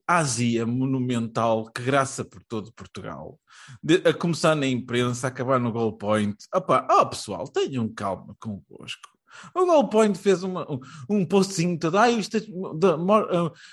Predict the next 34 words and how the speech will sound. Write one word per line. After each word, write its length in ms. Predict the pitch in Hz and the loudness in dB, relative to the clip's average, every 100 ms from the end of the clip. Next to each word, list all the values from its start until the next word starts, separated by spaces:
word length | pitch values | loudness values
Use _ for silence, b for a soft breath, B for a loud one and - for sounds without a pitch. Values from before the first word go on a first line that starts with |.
| B | B
ah, 420 | 160 156 82 80 | -6 -6 -4 0
aqui 240 | 147 175 202 | 0 4 4
jaz 300 | 160 196 175 | 6 4 2
o 40 | |
estagiário, 680 | 165 196 160 139 151 160 135 | 0 0 0 0 2 2 0
não 100 | 143 | -8
sei 220 | 143 131 | -10 -14
o 20 | |
quê, 160 | - 156 | -6 -4
a 60 | 165 | -2
falar 300 | 190 214 190 | -2 0 0
dos 200 | 196 156 | -2 -6
não 60 | |
sei 160 | 180 180 | -4 -4
quantos 300 | - 180 165 | 0 -2 -2
penaltis 540 | - 165 156 156 147 143 | -2 -2 0 -4 -6 -12
que 120 | 151 | -6
o 40 | |
Taremi 480 | 135 143 147 135 120 | 0 2 2 0 -4
teve 320 | 127 143 123 | 0 -2 -2
desde 240 | 123 135 - | -6 -8 -8
que 100 | - | -10
chegou 580 | 120 120 143 139 131 | -8 0 4 4 2
e 80 | 135 | 2
o 60 | 135 | 0
Jonas 380 | 135 143 127 127 | 2 0 0 -6
só 100 | 127 | -8
teve 260 | 131 113 | -6 -6
seis." 500 | - 117 123 127 127 - B B B 427 | -6 0 2 2 -2 -14 B B B -6
Epá, 240 | 403 294 | 2 2
vão 200 | 320 403 | 2 0
para 100 | 403 | 0
o 80 | 392 | 0
caralho. 800 | 311 269 139 95 - 95 98 | 2 2 2 -4 -8 -12 -14